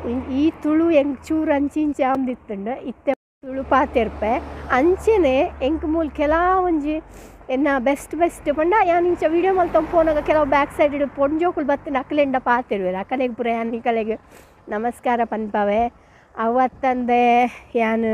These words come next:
ಆ, ನಿಕ್ಲೆಗ್ ಪೂರ ಎಂಚ ಉಲ್ಲರ್, ಅಂಚ ಪೂರ ಅಕಲೆಗ್ ತುಳು ಪೂರ ಕಲ್ಪ ಒಂದುಲ್ಲೆ. So, ನಿಕ್ಲೆನ್ನ ಚಾನೆಲ್‌ಗೆ ಖಂಡಿತ ಸಪೋರ್ಟ್ ಮಲ್ಪೊಡು, ಓಕೆನಾ?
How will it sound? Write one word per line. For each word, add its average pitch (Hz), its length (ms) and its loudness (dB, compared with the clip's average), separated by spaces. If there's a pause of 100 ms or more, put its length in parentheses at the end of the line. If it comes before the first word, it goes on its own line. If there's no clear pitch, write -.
(960)
ಆ, 202 760 -2
ನಿಕ್ಲೆಗ್ 208 580 -2
ಪೂರ 214 180 -6 (680)
ಎಂಚ 269 260 0 (100)
ಉಲ್ಲರ್, 214 580 0
ಅಂಚ 240 260 -2
ಪೂರ 247 220 -2
ಅಕಲೆಗ್ 226 580 -2
ತುಳು 294 260 2
ಪೂರ 285 200 0
ಕಲ್ಪ 247 300 -2
ಒಂದುಲ್ಲೆ. 247 760 0 (500)
So, 262 440 2
ನಿಕ್ಲೆನ್ನ 294 520 0 (200)
ಚಾನೆಲ್‌ಗೆ 294 480 2
ಖಂಡಿತ 294 520 0
ಸಪೋರ್ಟ್ 302 520 -2
ಮಲ್ಪೊಡು, 233 400 -2
ಓಕೆನಾ? 277 500 -2